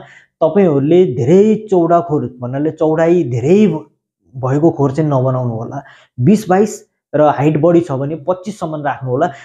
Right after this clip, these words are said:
धेरै चौडा खोर, म्यानुअल रूपमा जुन हामीले पर्दा सिस्टमको खोरलाई चाहिँ तपाईँले बढीमा पच्चिस नत्र भए बिस बाइस राख्नुभयो भने चाहिँ, ए, भेन्टिलेसन, तपाईँको एयर भेन्टिलेसन, हावाको सर्कुलेसन चाहिँ निकै नै राम्रो पनि हुन्छ।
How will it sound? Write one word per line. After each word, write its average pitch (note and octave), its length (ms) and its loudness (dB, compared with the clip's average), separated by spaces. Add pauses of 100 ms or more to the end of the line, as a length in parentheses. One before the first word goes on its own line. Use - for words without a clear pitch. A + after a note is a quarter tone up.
(160)
धेरै D#3+ 240 4
चौडा D3 340 0
खोर, C#3+ 180 -4
म्यानुअल D3 380 -2
रूपमा C#3+ 300 -4
जुन C#3+ 180 -4
हामीले B2 260 -6
पर्दा C#3+ 300 0
सिस्टमको C3+ 420 -10
खोरलाई B2 340 -6
चाहिँ G#3+ 180 -6 (280)
तपाईँले F3 600 2
बढीमा F3 340 2
पच्चिस D#3+ 480 -4
नत्र D#3+ 220 -4
भए D3+ 140 -2
बिस D3 320 -6
बाइस D3+ 240 0
राख्नुभयो C3+ 400 -6
भने A#2 180 -10
चाहिँ, A3 200 0 (280)
ए, B2 140 2
भेन्टिलेसन, C#3 600 0
तपाईँको C#3 500 -2
एयर D3 200 0
भेन्टिलेसन, B2 460 -6
हावाको B2+ 320 -4
सर्कुलेसन C#3+ 520 -4
चाहिँ D#3+ 180 -4
निकै C3 140 -4
नै C#3+ 120 0
राम्रो B2+ 320 -2
पनि C#3 160 -2
हुन्छ। A2+ 200 -8